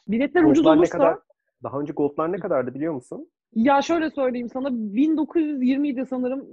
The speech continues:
Speaker 1: e, şey, öyle bir fiyat hatırlıyorum. Bin dokuz yüz civarıydı start finish'in oradaki şeyler,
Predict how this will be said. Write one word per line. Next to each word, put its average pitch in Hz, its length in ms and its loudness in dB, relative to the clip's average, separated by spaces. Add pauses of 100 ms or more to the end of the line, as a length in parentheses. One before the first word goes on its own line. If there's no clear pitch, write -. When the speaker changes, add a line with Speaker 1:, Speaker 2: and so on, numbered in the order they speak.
Speaker 1:
e, 226 180 0
şey, 226 340 -4
öyle 233 220 -2
bir 240 200 -10
fiyat 254 200 -8
hatırlıyorum. 214 320 -2
Bin 247 140 0
dokuz 262 260 -2
yüz 226 200 -10
civarıydı 233 500 0
start - 340 -2
finish'in 240 280 -8
oradaki 226 640 -4
şeyler, 196 480 -8